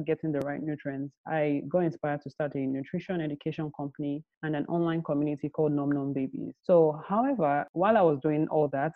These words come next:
I started getting questions from some mothers who had similar concerns and needed to feed their kids healthy food as well. So I knew at that point that, okay, you know what, why don't I just go and learn, get some more education around the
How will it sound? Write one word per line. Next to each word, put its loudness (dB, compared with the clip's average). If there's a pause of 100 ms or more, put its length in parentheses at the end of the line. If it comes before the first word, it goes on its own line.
I -2
started 6
getting 2
questions 2
from -4
some -4
mothers 2
who 0
had -2
similar -2 (160)
concerns -4
and -2
needed 2
to -8
feed -2
their -4 (100)
kids -2 (140)
healthy 0
food -4
as -8
well. -8
So 2
I 4 (100)
knew 4
at 0
that 0
point -2
that, -4
okay, -4
you 0
know 0
what, -2
why 2
don't 0
I 2
just -2
go -2
and -4 (120)
learn, 2
get 4
some -2
more 0
education -6 (100)
around -6 (220)
the -2